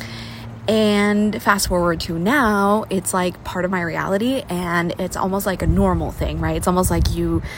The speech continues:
not take it for granted, but all, it just becomes so normal that it's, like,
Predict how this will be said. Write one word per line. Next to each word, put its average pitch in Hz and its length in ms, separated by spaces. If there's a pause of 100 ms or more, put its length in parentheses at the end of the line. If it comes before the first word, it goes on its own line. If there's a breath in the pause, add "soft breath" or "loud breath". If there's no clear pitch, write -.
(420 loud breath)
not 302 240
take 240 200
it 190 80
for - 160
granted, 170 320
but 175 200
all, 202 200 (100)
it 233 120
just 269 200
becomes 202 420
so 185 200
normal 180 400
that 180 180
it's, - 260
like, 165 420